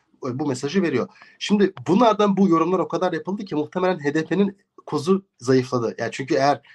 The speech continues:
karşınızdaki aktörün koz yaptığını, bunu herhangi bir kendi elini güçlendirmek için yaptığını farkında olursanız aslında bu kozu gördüğünüzü ve belki de bu koza, e, yönelik hamle yapmamanızı sizi itebilir. Dolayısıyla H D P mesela dün daha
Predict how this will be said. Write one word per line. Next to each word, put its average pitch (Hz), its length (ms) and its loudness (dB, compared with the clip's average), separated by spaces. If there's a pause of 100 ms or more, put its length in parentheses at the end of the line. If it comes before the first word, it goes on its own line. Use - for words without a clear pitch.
karşınızdaki 127 760 -2 (180)
aktörün 131 540 0 (160)
koz 131 220 0
yaptığını, 127 480 0
bunu 123 160 -4
herhangi 131 380 0
bir 123 140 -2
kendi 123 260 -2
elini 131 140 0
güçlendirmek 123 460 -4
için 131 160 -6
yaptığını 131 400 -4 (160)
farkında 123 400 0
olursanız 151 560 -6 (160)
aslında 135 300 -10
bu - 40 -20
kozu 151 260 -6
gördüğünüzü 151 580 2
ve 202 180 -2 (180)
belki 127 260 -2
de 151 100 0
bu 147 60 -14
koza, 165 360 -4 (260)
e, 113 140 -2
yönelik 123 340 -2
hamle 165 220 2
yapmamanızı 175 720 2 (180)
sizi 113 420 -8
itebilir. 98 460 -6 (220)
Dolayısıyla 170 380 4
H 160 40 -14
D 165 100 -2
P 185 80 -2
mesela 175 360 -2
dün 190 140 4
daha 170 220 4